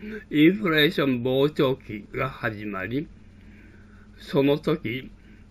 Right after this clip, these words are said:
原子重力波が宇宙に放射されたと考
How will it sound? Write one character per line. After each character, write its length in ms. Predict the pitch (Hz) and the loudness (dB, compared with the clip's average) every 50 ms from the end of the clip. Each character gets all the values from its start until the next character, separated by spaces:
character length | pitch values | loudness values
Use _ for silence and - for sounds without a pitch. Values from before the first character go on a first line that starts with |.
| - - - - - - - - - | -20 -20 -20 -20 -20 -20 -20 -18 -16
原 340 | 147 139 135 135 147 147 147 | -8 -4 0 2 2 2 2
子 320 | - - 156 139 131 123 | 0 -2 -2 -2 -2 -2
重 300 | 113 131 131 135 135 135 | -4 -2 0 0 2 2
力 340 | 127 127 131 - - 131 135 | 0 0 -2 -2 -4 -6 -6
波 320 | 151 151 139 135 110 104 | -6 -6 -6 -6 -6 -6
が 300 | 104 110 113 139 175 214 - - - - 214 220 220 208 - - - | -6 -4 -2 -2 -2 -2 -4 -10 -20 -20 -18 -18 -18 -18 -18 -12 -6
宇 160 | - 139 147 | -4 -4 -2
宙 260 | - - 139 110 104 101 | 0 0 0 0 -2 -2
に 140 | 104 104 | -4 -4
放 340 | 101 - - 143 139 131 135 | -4 -4 -4 -4 -4 -4 -2
射 220 | 139 - 117 123 - | -4 -4 -6 -6 -4
さ 140 | - 120 | -4 -4
れ 140 | 110 107 107 | -4 -4 -6
た 260 | 104 - 107 107 104 - - - - - - | -6 -6 -8 -8 -8 -10 -14 -20 -20 -8 -4
と 160 | 180 170 170 | -2 -2 -2
考 160 | 170 - - | -4 -4 -4